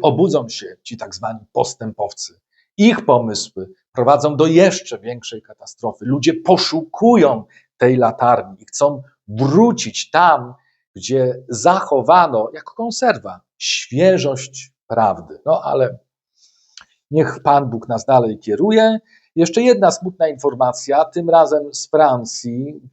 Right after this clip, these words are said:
Biskup Dominique Rey, od dwutysięcznego roku biskup diecezji na południu Francji. Nie wiem, jak się wymienia tę miejscowość w Creju.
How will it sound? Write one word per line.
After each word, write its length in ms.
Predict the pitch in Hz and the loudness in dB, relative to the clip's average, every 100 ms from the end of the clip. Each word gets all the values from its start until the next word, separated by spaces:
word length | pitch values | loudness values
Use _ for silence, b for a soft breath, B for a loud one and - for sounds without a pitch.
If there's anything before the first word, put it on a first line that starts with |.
| - | -16
Biskup 500 | 113 160 - 151 110 | -8 -8 -6 -6 0
Dominique 640 | 151 175 175 165 170 - - - | 2 2 0 -2 -8 -10 -12 -6
Rey, 640 | 127 135 151 139 131 139 143 - _ _ _ _ _ _ | -4 2 4 6 4 0 -8 -18 _ _ _ _ _ _
od 160 | 131 | -12
dwutysięcznego 1080 | 107 110 135 127 120 117 - 117 107 101 98 _ _ | -8 -6 -4 -2 -4 -6 -6 -4 -2 -2 -4 _ _
roku 540 | 98 127 127 - 95 - | 0 2 2 0 -12 -6
biskup 340 | 131 131 107 | -6 -6 -12
diecezji 540 | 87 104 - 127 110 117 B B | -16 -10 -4 -4 -4 -12 B B
na 140 | 117 123 | 0 0
południu 520 | - 123 139 98 95 | 2 2 2 -4 -12
Francji. 760 | - 104 101 95 - 135 170 175 B B | -8 -8 -8 -8 -10 -4 -4 -6 B B
Nie 60 | 220 | -4
wiem, 100 | 160 | -2
jak 120 | 131 | -2
się 100 | - | -2
wymienia 380 | 117 123 135 123 | -2 -2 -2 -2
tę 160 | 127 | -4
miejscowość 540 | 120 113 - 123 104 - | -8 -8 -4 -4 -4 -12
w 100 | - | -6
Creju. 520 | 131 127 151 247 269 | 0 2 2 -2 -6